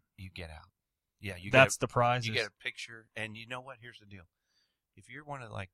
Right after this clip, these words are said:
Speaker 1: the first people to come out of there and win, you're gonna win free stuff like T-shirts
Speaker 2: Okay.
Speaker 1: and cool stuff.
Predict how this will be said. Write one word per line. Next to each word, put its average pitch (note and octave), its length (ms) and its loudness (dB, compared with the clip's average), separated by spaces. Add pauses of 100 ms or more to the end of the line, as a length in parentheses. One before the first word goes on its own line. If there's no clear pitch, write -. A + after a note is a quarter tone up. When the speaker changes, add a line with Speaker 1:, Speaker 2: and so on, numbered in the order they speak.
(180)
Speaker 1:
the F#2 60 -18
first - 520 -16
people A#2 280 -20
to G#2+ 120 -20
come A2+ 160 -20
out A2 180 -20
of A2 40 -20
there A#2 160 -20
and G2 140 -12
win, A#2+ 320 -14 (420)
you're G2 100 -18
gonna F2+ 160 -12
win F2 120 -18
free E2+ 200 -20
stuff E2 340 -20
like E2+ 100 -20 (100)
T-shirts F2 520 -20
Speaker 2:
Okay. C#3+ 260 2
Speaker 1:
and F#2 120 -14
cool A2+ 200 -16
stuff. F#2 240 -18